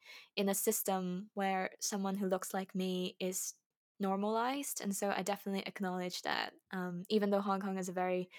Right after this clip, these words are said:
diverse place, you know, I grew up with, um,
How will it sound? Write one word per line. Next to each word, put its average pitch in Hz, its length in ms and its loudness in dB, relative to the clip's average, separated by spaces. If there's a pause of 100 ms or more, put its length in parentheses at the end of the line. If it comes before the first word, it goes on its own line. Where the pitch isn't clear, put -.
(240)
diverse 190 520 2
place, 202 560 -2
you 202 60 -2
know, 190 200 -2
I 190 140 -2
grew 190 220 -2
up 185 160 -2 (100)
with, 196 360 -6 (560)
um, 185 400 -2